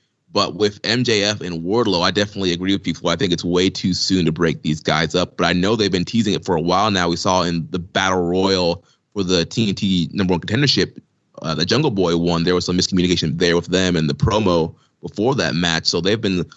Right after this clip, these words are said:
slowly kind of planting seeds that, you know, there's, you know, there's some tension between M J F and Wardlow,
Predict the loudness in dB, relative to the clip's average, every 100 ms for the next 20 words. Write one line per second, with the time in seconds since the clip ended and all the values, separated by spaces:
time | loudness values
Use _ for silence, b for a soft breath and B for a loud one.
0 | B -6 -2 0 0 0 -2 -2 -4 -4
1 | -2 -2 -2 0 2 2 0 0 0 0
2 | -4 _ -6 -2 -2 -4 -6 -16 _ -10
3 | -4 -2 -2 0 0 2 2 -2 -4 0
4 | 0 2 2 0 0 0 0 2 2 2
5 | 0 0 -2 0 2 2 2 0